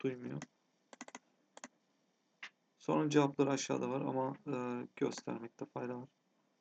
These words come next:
Birincisi, ilk başta kontrol etmemiz gereken şey, bunlar komşuya duyuruluyor mu? R G R P, e,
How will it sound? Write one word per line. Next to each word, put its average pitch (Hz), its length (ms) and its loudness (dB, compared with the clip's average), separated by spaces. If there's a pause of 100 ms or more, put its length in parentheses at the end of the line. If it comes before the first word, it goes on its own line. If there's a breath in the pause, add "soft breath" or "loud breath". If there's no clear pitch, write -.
(1160)
Birincisi, 139 640 2 (3750)
ilk 139 200 -2
başta 139 440 -2
kontrol 127 380 -4
etmemiz 123 360 -10
gereken 120 320 -6
şey, 143 260 -4 (520)
bunlar 135 440 0 (920)
komşuya 131 520 2
duyuruluyor 127 500 2
mu? - 60 -18 (1600)
R 131 200 4
G 127 180 2
R 127 60 0
P, - 140 -2
e, 135 140 0